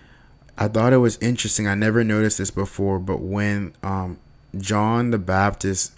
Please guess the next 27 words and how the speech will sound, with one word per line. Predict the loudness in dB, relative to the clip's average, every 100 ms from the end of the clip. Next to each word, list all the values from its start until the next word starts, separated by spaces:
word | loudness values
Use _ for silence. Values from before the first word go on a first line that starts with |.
| -8
was | -6 -4
with | -4 -2
his | -2 -4
disciples, | -2 0 2 0 -2 -6 -6
this | -4 -4
is | -4
before | -4 -4 -2 -2
Jesus | -2 -4 -4 -6
was | -8 -6
revealed, | -6 -4 -2 0 -2 -4 -10 -20 -20 -20 -20 -20 -20 -10
um, | -2 -2
who | -2 -4 -2
he | -2 -4 -4
was. | -4 -4 -4 -4 -8 -12 -14 -18 -20 -6
He | -4
had | -2 -2 -2
an | -6
answer. | -8 -6 -6 -6 -8
He | -6
said, | -6 -8 -8
"I | -6 -2 -2 -4
am | -6 -8 -8 -10 -14
blank, | -10 -8 -8
blank, | -10 -10
blank." | -12 -12 -14 -20 -20 -20 -20 -20 -20 -12
And | -8 -4
so | -2 -2 -4 -8